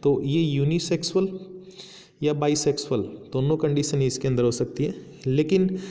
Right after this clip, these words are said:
ए, इनके अंदर कोई definite gonad नहीं पाए जाते।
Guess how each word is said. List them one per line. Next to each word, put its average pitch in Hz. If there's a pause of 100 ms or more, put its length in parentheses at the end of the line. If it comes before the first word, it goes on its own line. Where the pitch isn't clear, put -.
(440)
ए, 143
इनके 170
अंदर 185
कोई 185
definite 175 (120)
gonad 156
नहीं 131
पाए 117
जाते। 101